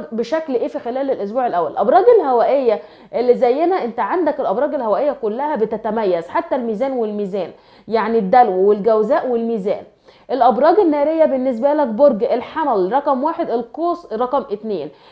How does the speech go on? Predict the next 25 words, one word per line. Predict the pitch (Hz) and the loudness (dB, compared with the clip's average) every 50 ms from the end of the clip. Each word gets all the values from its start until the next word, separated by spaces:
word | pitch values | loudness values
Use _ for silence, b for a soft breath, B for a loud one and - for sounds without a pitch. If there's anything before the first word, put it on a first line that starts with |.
| B B | B B
بن-، | 196 269 262 | -4 -4 -4
في | 254 254 - 311 392 | -4 0 4 6 8
بعض | 440 415 403 415 339 294 | 8 6 6 4 2 0
الابراج | 285 - - 220 196 233 277 311 - - - | 0 0 0 0 2 2 2 2 2 -2 -4
كده، | 240 254 226 196 | -2 -2 0 0
يعني | 160 135 139 143 185 202 190 220 | -2 -2 -4 -6 -6 -6 -4 -2
العقرب | 240 247 - 254 320 370 - 226 220 202 180 | -2 0 0 0 0 0 2 2 0 0 0
برضو، | 180 196 175 170 160 165 B B B B B B | 0 0 0 -2 -4 -8 B B B B B B
في | - 302 302 | -2 0 2
ابراج | 320 311 233 254 294 330 320 - | 2 2 2 2 0 0 0 -2
انت | 277 240 220 208 254 | -4 -4 -2 0 0
علاقات | 240 - - 185 185 208 220 220 214 214 214 - 277 302 339 339 - - 233 | 0 0 0 -2 -2 0 2 2 2 0 -2 -2 0 0 0 0 -2 -8 -10
موفقه، | 226 226 233 233 233 226 226 - - 233 - - - B B B B B | -8 -4 0 2 2 2 0 0 -2 -2 -2 -2 -8 B B B B B
خاصه | _ - 254 262 254 - 339 370 370 359 | _ -2 0 0 0 0 0 2 2 2
ان | 302 277 285 262 247 | 0 0 -2 -2 -2
الميزان | 254 254 247 254 214 285 330 339 | -2 -2 -2 -2 0 0 0 0
كان | 330 - 262 233 | 0 -2 -2 -2
ممكن | 254 320 320 320 302 277 254 | -2 -2 -2 -2 -4 -4 -4
يكون | 254 247 247 - 330 349 311 - | -4 -6 -4 -2 -2 -2 -2 -2
كنت | 277 269 269 - | -4 -6 -6 -6
متضايق | 277 240 262 214 196 294 311 359 370 | -4 -4 -4 -2 0 0 0 0 0
عاطفيا | 262 226 226 233 - - - - 311 330 311 | -2 -2 -2 -2 -4 -4 -6 -6 -6 -4 -4
بسبب | 285 247 220 226 294 311 302 311 269 | -4 -4 -4 -4 -2 -2 -2 -2 -2
مشكله | 226 214 208 - - 311 302 277 | -2 -6 -10 -8 -6 -4 -2 -2
مع | 262 294 311 320 320 320 | -2 -2 -2 -4 -6 -8